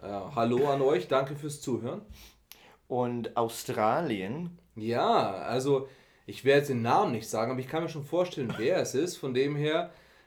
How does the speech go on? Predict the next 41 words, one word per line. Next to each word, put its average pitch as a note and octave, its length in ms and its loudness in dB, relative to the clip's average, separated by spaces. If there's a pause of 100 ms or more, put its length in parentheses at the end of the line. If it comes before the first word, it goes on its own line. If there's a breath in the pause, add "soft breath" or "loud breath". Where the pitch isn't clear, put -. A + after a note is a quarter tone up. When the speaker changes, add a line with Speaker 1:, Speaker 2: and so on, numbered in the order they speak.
Speaker 1:
äh, A#2+ 180 2
schön, E3+ 360 4
dass D#3+ 200 -2
ihr E3+ 180 0
zuhört. D#3+ 460 2
Hi, C#3+ 360 2 (160)
nice B2 480 -4 (120)
that A#2+ 140 -4
you're B2 160 -6
listening C#3 280 -6
to B2+ 100 -4
our A2+ 120 0
podcast. - 640 -8 (580 soft breath)
Speaker 2:
Und A2+ 320 -8
Norwegen. G#2+ 760 -6
Kennst A#2+ 320 -10
du - 40 -8
<laughs> C3 160 -4
irgendjemand C3+ 540 -2
aus B2 140 -8
Norwegen? A#2+ 640 -8 (200)
Speaker 1:
Nicht, B2+ 460 -4
dass E3+ 140 -10
ich C#3 160 -12
wüsste. - 420 -10 (640)
Ja. A#2 300 -10 (280 loud breath)
Aber G3 340 4
ihr C#3+ 160 0
könnt F#3 240 -4
uns E3 160 -6
schreiben, C#3+ 640 -2 (300)
wenn D#3 220 0
ihr D3+ 480 2
zuhört E3 500 0
oder B2 180 0
wenn C#3+ 160 2
ihr B2+ 240 4
vielleicht A2 300 -2
sogar G#2 280 -6
Themen C3+ 400 -4
habt, D3 280 -6